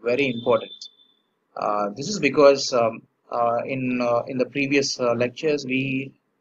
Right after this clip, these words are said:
uh, were discussing about selective process theory, where, uh, we understood that the consumer have the option to, uh, uh, decide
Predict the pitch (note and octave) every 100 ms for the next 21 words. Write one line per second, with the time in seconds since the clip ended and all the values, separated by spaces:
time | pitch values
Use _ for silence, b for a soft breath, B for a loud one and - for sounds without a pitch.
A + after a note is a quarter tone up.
0 | _ - B2+ A#2+ A#2+ B2+ B2 B2+ C3+ B2+
1 | B2+ B2 A#2+ B2 B2+ B2+ B2 B2+ A#2 A2+
2 | B2+ C3 G#3 D3 C3 C3 - _ _ _
3 | _ B2 A#2+ A#2+ A#2+ B2+ C3+ D3+ F3 F3
4 | D3+ C#3 - - B2+ B2+ C#3+ C3+ - -
5 | C3 E3 D3+ C3+ C3+ - C#3+ C3+ C3+ B2
6 | A#2 - _ _ A#2 A2 A2 G#2+ - _
7 | _ A#2 A2+ A2 A2 A#2 B2+ F3+ C3+